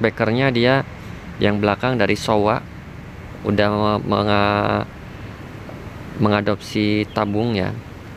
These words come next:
agar supaya getarannya lebih minim di saat jalan yang tidak bagus. Begitupun dengan jalan yang bagus, untuk akselerasi lebih halus, lebih stabil.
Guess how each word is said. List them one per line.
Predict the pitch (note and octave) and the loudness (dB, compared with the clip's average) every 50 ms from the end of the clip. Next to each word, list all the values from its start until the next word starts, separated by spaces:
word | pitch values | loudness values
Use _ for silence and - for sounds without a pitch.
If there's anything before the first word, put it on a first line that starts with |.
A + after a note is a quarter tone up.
| - - - - - - - - - - - - - - - - - - - - - - - - - - - | -16 -16 -14 -14 -14 -14 -14 -14 -14 -14 -14 -14 -14 -14 -14 -14 -14 -12 -12 -12 -10 -10 -10 -10 -6 -4 -4
agar | G2 F#2+ G2 G2+ - | -2 0 0 0 0
supaya | - - - G2 G2 G2 G#2 A2 A2+ A#2 A#2+ A#2 A#2 - - - - - G2+ F#2+ | -2 -2 0 0 2 2 2 2 4 4 4 4 2 0 -2 -6 -10 -6 -2 -2
getarannya | G#2+ - - G2+ G2 G2+ G#2 A2 A#2 A#2 A2+ A2 | 0 2 2 2 2 2 2 2 2 2 2 2
lebih | G2+ G2+ G#2 G#2 | 2 2 2 2
minim | G#2+ G#2+ G#2+ G#2+ A#2 B2+ C#3 C3+ A2+ | 2 2 2 2 2 2 2 2 2
di | A2 G#2 | 2 2
saat | - - E2+ F#2+ G2 - - - - - - - - - - - - - - | 2 2 2 2 0 -2 -6 -14 -18 -18 -16 -16 -16 -16 -16 -16 -12 -6 -2
jalan | G2+ G#2+ G2 G2+ G#2 G#2+ | 0 2 2 2 2 2
yang | A2 G#2 G2+ G#2 G#2 | 2 2 0 0 0
tidak | - G#2 F#2 F#2 F2+ | 0 2 2 2 2
bagus. | - F2+ F#2+ G2 A2 A2 - - - - - - - - - - - - - - - - - - | 2 0 0 0 -2 -2 -4 -6 -12 -14 -14 -14 -16 -16 -16 -16 -16 -16 -16 -16 -16 -12 -4 -2
Begitupun | G#2 G2 G2+ G2+ - G2+ - A#2+ A#2+ A#2+ A#2+ A#2 G#2+ | 0 2 2 2 2 0 2 2 2 4 4 4 2
dengan | G#2+ G#2 G2+ G2+ G#2 G2+ | 2 2 2 2 2 2
jalan | G2+ G2+ G2 G2+ G#2 G#2 G#2 | 2 2 4 2 2 2 0
yang | G#2 G#2 G#2 | 0 0 2
bagus, | G2+ G2 G2+ G#2+ A#2+ C3 C3 - | 2 0 2 2 0 -2 -2 -2
untuk | - G#2 G#2+ G2 A2+ - | -2 0 0 0 0 0
akselerasi | D2+ - - - G2+ G2 G2+ G2+ G2 G#2+ - B2 A#2+ | 0 -2 -2 0 0 2 2 2 0 0 0 0 0
lebih | A2 G#2 G#2+ G#2 G2 | 0 0 0 0 0
halus, | G#2 G2+ G#2 G#2+ - - - - - - - - - - - - - - - - - - | 2 2 2 0 -2 -4 -10 -12 -14 -14 -16 -16 -16 -16 -16 -16 -16 -16 -14 -8 -4 0
lebih | G2+ G2+ G2+ | 0 0 0
stabil. | - - - F#2 F#2+ A2 A2+ G#2 F#2+ | 0 0 0 0 0 2 0 0 0